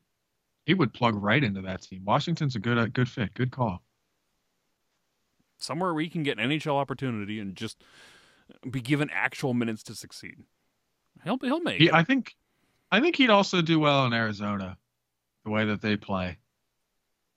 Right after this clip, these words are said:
Speaker 1: They're
Speaker 2: Yeah,
Speaker 1: a
Speaker 2: that'd probably work
Speaker 1: very
Speaker 2: too.
Speaker 1: forecheck heavy rush team. I, I think Wade would do well there too, if they have a stadium.
Speaker 2: <laughs> The promo pictures the Flyers released of Mark Recchi looks like he's, like,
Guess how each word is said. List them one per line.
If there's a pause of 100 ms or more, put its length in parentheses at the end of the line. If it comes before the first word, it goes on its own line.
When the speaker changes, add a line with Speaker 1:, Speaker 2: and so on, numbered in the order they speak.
(280)
Speaker 1:
They're
Speaker 2:
Yeah,
Speaker 1:
a
Speaker 2:
that'd
probably
work
Speaker 1:
very
Speaker 2:
too. (1200)
Speaker 1:
forecheck
heavy
rush
team.
I,
I
think
Wade
would
do
well
there
too, (840)
if
they
have
a
stadium.
Speaker 2:
<laughs> (1500)
The
promo
pictures
the
Flyers
released
of
Mark
Recchi
looks
like
he's,
like,